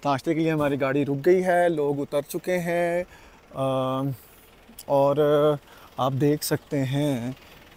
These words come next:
ये सारे चले गए हैं अंदर। कहाँ गए हैं भाई ये लोग मुझे छोड़ के? हाँ भाई, वो इसकी हालत क्या हो गई है? उजड़ा चमन बन गया ये तो।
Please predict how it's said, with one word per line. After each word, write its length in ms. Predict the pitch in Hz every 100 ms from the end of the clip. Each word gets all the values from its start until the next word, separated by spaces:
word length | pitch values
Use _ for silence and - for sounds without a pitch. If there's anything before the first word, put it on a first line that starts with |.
| 143
ये 140 | 139
सारे 440 | 123 135 131 151 160 - - - - - - - - - - - - - -
चले 240 | 165 165
गए 100 | 165
हैं 140 | 165 170
अंदर। 340 | 151 139 127 113 - - - - - - - - - - - - - -
कहाँ 240 | 170 160 185
गए 100 | 160
हैं 140 | 156
भाई 100 | 165
ये 100 | 165
लोग 160 | 147 147 - - - - - -
मुझे 180 | 151 160
छोड़ 240 | 165 147
के? 100 | 143 131 - - - - - - - - - - - - - - - - - - - - - - - - - 659 605 - - - - - - - - - - - - -
हाँ 160 | 175 214
भाई, 200 | 226 185
वो 160 | 208
इसकी 220 | 254 247
हालत 280 | 240 180 185
क्या 120 | 185
हो 120 | 202 151
गई 100 | 156
है? 160 | 147 - - - -
उजड़ा 260 | 170 196
चमन 340 | 196 185 180 180
बन 120 | 160
गया 180 | 147 147
ये 120 |
तो। 100 | 147